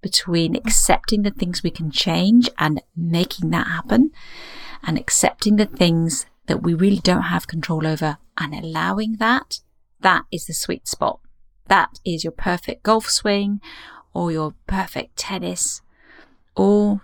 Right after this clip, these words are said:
that serene image of just paddling along in the calm waters,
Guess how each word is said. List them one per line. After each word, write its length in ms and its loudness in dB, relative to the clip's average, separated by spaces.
that 220 0
serene 680 2
image 500 0
of 200 -2
just 260 -2
paddling 440 0
along 460 0
in 60 -8
the 60 -4
calm 400 2
waters, 680 0